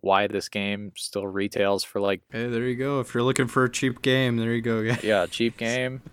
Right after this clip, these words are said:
Speaker 1: Um, get Titanfall. <laughs> Actually,
Speaker 2: Yeah.
Speaker 1: uh, don't let this
Speaker 2: Nice.
Speaker 1: discourage you from the Call of Juarez franchise.
Speaker 2: <laughs>
Speaker 1: From what I've seen,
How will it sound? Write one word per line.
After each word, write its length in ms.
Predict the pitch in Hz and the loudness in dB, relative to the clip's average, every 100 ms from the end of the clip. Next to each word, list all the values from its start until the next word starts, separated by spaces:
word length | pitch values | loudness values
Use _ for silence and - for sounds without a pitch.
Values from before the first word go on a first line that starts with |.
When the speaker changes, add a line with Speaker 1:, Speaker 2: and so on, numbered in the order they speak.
| - | -6
Speaker 1:
Um, 540 | 98 98 95 98 95 _ _ _ _ _ | -4 -2 -4 -8 -14 _ _ _ _ _
get 160 | - 98 | -6 -4
Titanfall. 520 | 104 98 - - - - - | -4 -6 -8 -8 -8 -8 -10
<laughs> 720 | - - - - - - - - - - - - - _ - | -8 -6 -4 -4 -6 -6 -6 -8 -18 -18 -18 -20 -20 _ 0
Actually, 440 | 107 107 120 110 107 | 4 4 6 6 6
Speaker 2:
Yeah. 140 | 104 | 4
Speaker 1:
uh, 120 | 104 | 2
don't 400 | 95 113 131 123 - 113 | 2 2 0 -2 -8 0
let 200 | 104 - | 0 2
this 140 | 101 | -2
Speaker 2:
Nice. 80 | 104 | -2
Speaker 1:
discourage 420 | 104 98 98 95 | -2 0 0 -2
you 80 | 92 | -6
from 160 | - 90 | -8 -12
the 60 | |
Call 240 | 85 92 87 | -4 0 0
of 60 | |
Juarez 320 | 90 87 85 - | 2 0 0 2
franchise. 480 | 170 90 - 92 - | 2 4 2 2 -2
Speaker 2:
<laughs> 0 | |
Speaker 1:
From 120 | 90 | -4
what 100 | 92 | -2
I've 140 | 87 | -2
seen, 400 | - 98 95 92 | -4 -6 -6 -8